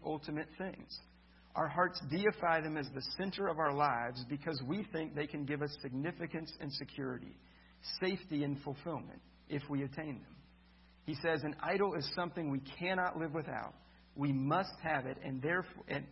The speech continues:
and therefore it drives us to break rules we once honored, to harm others and even ourselves in order to get it." He goes on to say, "What, what is an idol? It is anything more important to you than God,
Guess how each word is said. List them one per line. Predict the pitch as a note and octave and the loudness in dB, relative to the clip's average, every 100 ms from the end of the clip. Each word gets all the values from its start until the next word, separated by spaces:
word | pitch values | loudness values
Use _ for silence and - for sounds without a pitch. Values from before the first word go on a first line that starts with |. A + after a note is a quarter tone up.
| - | -6
and | D3 C3 | -2 2
therefore | F3+ F#3 - D3 C3+ | 4 4 2 0 0
it | C3 | 0
drives | C#3+ D3+ D3 | 4 4 4
us | - - | -4 -6
to | |
break | B2+ D3 E3+ D#3+ | -2 0 0 -2
rules | D#3+ D#3 C3 | -4 -4 -4
we | C3 | -4
once | B2+ C#3 D3+ - | -2 -2 -4 -6
honored, | C#3 C3 B2 - - - - - | -8 -6 -8 -12 -18 -20 -20 -10
to | - | -6
harm | D3 E3 F3 F#3 F#3 | -4 2 2 2 2
others | D#3+ D3 D3 C#3+ | 2 2 2 0
and | C#3 | -4
even | D3+ D#3+ C#3 | -4 -2 -2
ourselves | C3+ - - F#3 C3 B2+ B2+ | -4 -6 -2 0 0 -2 -6
in | C3 | -4
order | C3 C3+ | -4 -4
to | B2+ | -6
get | B2+ C3+ | -6 -8
it." | - - - - - - - - - - - - - - - - | -10 -18 -20 -20 -20 -20 -20 -20 -20 -20 -20 -20 -20 -20 -8 2
He | |
goes | D#3 F3 | 4 6
on | F3+ F#3 | 4 2
to | F3+ | 2
say, | F3+ E3+ D#3+ - | 4 4 2 0
"What, | C3+ E3 D#3 C3+ | 4 4 4 4
what | E3+ | 6
is | F#3+ F#3 | 6 4
an | F#3 | 2
idol? | A3 - - - - - D#3+ | 2 -2 -12 -20 -20 -6 0
It | D#3 | 2
is | B2+ E3 | 2 2
anything | G3 A3+ - F3+ D3+ | 2 2 0 0 2
more | C3+ D3 G#3+ | 4 4 4
important | A#3 G3 F#3 F#3+ F#3 | 2 2 2 2 0
to | F3+ | -4
you | D#3+ C#3+ D3 | 0 2 2
than | C#3 C3+ | 2 0
God, | C3+ A#2+ - | 0 -2 -4